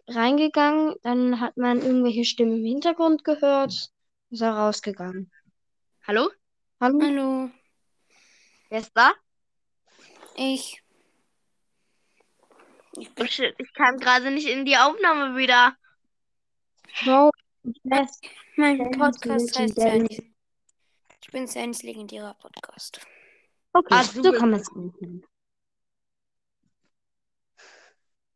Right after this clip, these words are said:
Speaker 2: Oh, ich bin gerade durcheinander, weil gerade
Speaker 3: Wie,
Speaker 2: so
Speaker 3: wie bitte?
Speaker 2: Ich,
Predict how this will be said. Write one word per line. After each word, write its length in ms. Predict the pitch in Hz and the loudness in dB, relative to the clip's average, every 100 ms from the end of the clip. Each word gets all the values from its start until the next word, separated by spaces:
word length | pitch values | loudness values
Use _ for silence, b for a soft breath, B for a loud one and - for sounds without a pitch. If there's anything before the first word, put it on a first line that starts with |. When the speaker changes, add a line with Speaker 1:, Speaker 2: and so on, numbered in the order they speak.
| _ _ _ _ _ _ 233 | _ _ _ _ _ _ 0
Speaker 2:
Oh, 120 | 233 247 | 2 2
ich 100 | 254 | 0
bin 100 | 254 | -4
gerade 260 | 254 262 226 | 0 0 0
durcheinander, 640 | 269 294 262 262 269 262 | -2 0 2 2 2 -2
weil 160 | 247 233 | -6 -4
gerade 340 | 233 247 240 | 0 0 -2
Speaker 3:
Wie, 20 | |
Speaker 2:
so 300 | 226 240 233 247 | -4 -4 -2 -2
Speaker 3:
wie 60 | |
bitte? 220 | 294 330 392 403 _ _ _ | -2 -4 -6 -8 _ _ _
Speaker 2:
Ich, 220 | - - | -16 -16